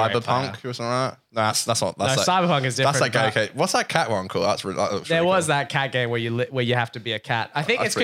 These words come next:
Speaker 2: pretty
Speaker 1: you're a
Speaker 2: sick.
Speaker 1: cat in a robot world, though.
Speaker 2: Yeah.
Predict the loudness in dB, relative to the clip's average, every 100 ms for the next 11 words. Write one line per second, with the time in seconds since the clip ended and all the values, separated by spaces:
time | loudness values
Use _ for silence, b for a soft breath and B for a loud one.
0 | 2 0 0 -2 0 0 -2 -4 -10 -6
1 | 0 0 2 2 2 0 -2 -6 -6 -2
2 | -2 -2